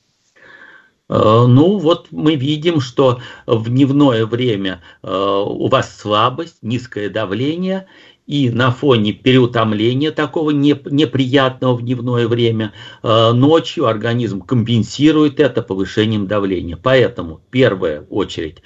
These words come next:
режим труда и отдыха. Нормально высыпайтесь. Второе, обязательно нормальная диета,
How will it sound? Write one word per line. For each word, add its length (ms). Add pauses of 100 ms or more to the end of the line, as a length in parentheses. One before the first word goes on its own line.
(120)
режим 480
труда 380
и 60
отдыха. 540 (320)
Нормально 600
высыпайтесь. 840 (220)
Второе, 640 (500)
обязательно 800
нормальная 600
диета, 720